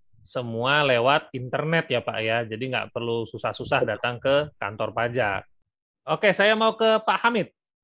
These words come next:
Nah, setelah kawan pajak mengajukan pemberitahuan seperti yang telah dijelaskan oleh Pak Dedi, ada nggak sih kewajiban yang harus dipenuhi oleh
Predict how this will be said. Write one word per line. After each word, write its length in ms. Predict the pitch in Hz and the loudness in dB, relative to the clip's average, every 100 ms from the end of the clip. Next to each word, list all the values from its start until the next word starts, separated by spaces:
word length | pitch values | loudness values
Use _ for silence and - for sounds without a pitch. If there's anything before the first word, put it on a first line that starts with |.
| _ _ _ _ _ _ _ | _ _ _ _ _ _ _
Nah, 160 | 170 156 | -2 0
setelah 380 | 202 196 226 220 - - _ _ _ _ - | 0 0 2 2 0 -18 _ _ _ _ -2
kawan 320 | 190 196 196 | 2 2 2
pajak 480 | 180 147 123 117 - _ _ _ - | 0 0 -2 -4 -6 _ _ _ -8
mengajukan 720 | 151 165 175 151 285 302 214 | -2 2 2 2 0 2 2
pemberitahuan 880 | 175 156 160 160 170 214 110 107 131 | 0 -2 0 2 2 2 2 -2 -8
seperti 420 | - 139 131 139 | -8 -6 -2 0
yang 160 | 131 135 | -2 0
telah 220 | 165 156 | 2 2
dijelaskan 580 | 131 120 131 120 131 120 | 0 0 -2 -2 -6 -2
oleh 160 | 117 113 | -2 -2
Pak 160 | 117 117 | -4 -2
Dedi, 500 | 147 107 98 98 - _ _ _ _ _ _ _ _ | -2 -2 -8 -10 -12 _ _ _ _ _ _ _ _
ada 320 | 180 180 214 | 2 4 4
nggak 220 | 208 139 131 | 6 4 2
sih 140 | 180 | -4
kewajiban 800 | - 147 139 123 123 117 131 127 | -2 0 2 0 -4 0 0 0
yang 220 | 120 113 110 | -4 -6 -4
harus 560 | 123 139 147 - - - | -2 0 -2 -8 -14 -14
dipenuhi 1040 | 117 139 143 147 147 180 165 175 135 101 | -4 -4 -2 -2 0 0 2 2 0 -4
oleh 360 | 110 117 147 | -4 0 0